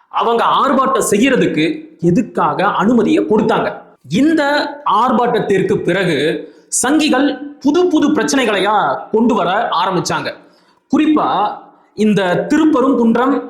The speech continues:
மலைய எல்லாரும் சிக்கந்தர் மலைன்னு சொல்றாங்க, அத அப்படி சொல்லக்கூடாதுன்னு சொல்லி அதுக்கு ஒரு வழக்கு போட்டாங்க. யாரு எப்ப திருப்பரங்குன்ற மலைய சிக்கந்தர் மலைன்னு சொன்னாங்க? எந்த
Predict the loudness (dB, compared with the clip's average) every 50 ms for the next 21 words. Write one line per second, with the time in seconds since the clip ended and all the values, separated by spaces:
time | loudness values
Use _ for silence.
0 | -6 -4 -2 -2 0 0 -2 -2 -2 -2 -4 -4 -6 -10 -12 -8 -4 -2 0 0
1 | 0 0 0 0 0 -2 -2 -2 -4 -2 -2 0 0 0 2 2 2 2 2 0
2 | 0 0 0 0 -2 -2 -2 -2 -2 -2 -2 -2 -2 -2 -2 -4 -4 -4 -4 -4
3 | -6 -8 -12 -20 -20 -20 -10 -6 -2 -2 0 0 0 0 0 0 -2 -2 -2 -2
4 | -2 0 0 0 0 0 -2 -2 -2 0 0 0 2 2 2 2 2 2 0 0
5 | 0 -2 -2 -2 -2 -2 -4 -6 -8 -14 -20 -14 -8 -6 -6 -4 -4 -6 -6 -4
6 | -2 -2 -2 -2 -2 -2 -2 -2 -2 -4 -4 -4 -4 -4 -4 -6 -6 -8 -12 -14
7 | -20 -20 _ _ _ _ _ _ _ _ _ -6 -2 0 0 2 2 2 2 2
8 | 2 2 2 0 0 0 -2 -2 -2 -2 -4 -4 -2 0 0 0 0 0 0 0
9 | 0 2 2 2 2 2 2 2 2 2 2 2 0 0 0 2 2 2 0 0
10 | -2 -2 -4 -4 -2 0 0 0 0 0 0 0 0 0 0 0 0 0 -2 -2
11 | -4 -4 -4 -4 -4 -4 -4 -2 -2 -2 -4 -6 -10 -18 -20 _ -20 _ _ _
12 | _ _ _ _ _ _ _ _ _ _ _ _ _ _ _ -2 0 2 4 4
13 | 4 2